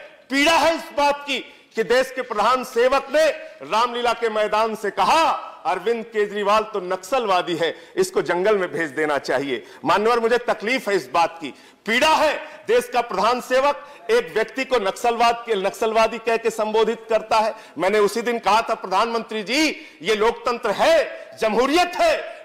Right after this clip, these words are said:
डेमोक्रेसी है, यहां जनता मालिक होती है, जनता जिसको चाहती है वो जंगल में जाता है,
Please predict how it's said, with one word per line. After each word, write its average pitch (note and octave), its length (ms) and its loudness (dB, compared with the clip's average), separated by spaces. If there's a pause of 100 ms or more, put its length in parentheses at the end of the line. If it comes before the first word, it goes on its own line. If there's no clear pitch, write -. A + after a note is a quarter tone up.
डेमोक्रेसी D4+ 600 0
है, B3+ 320 -2 (180)
यहां G#3 220 0
जनता A#3+ 380 0
मालिक A#3+ 300 -2
होती G#3 300 -4
है, F#3+ 200 0 (220)
जनता G#3+ 340 0
जिसको G#3+ 320 -2
चाहती G#3 460 0
है B3+ 480 0
वो G3+ 100 -2
जंगल A3+ 460 0
में A#3+ 120 -2
जाता G3+ 320 2
है, F#3 200 0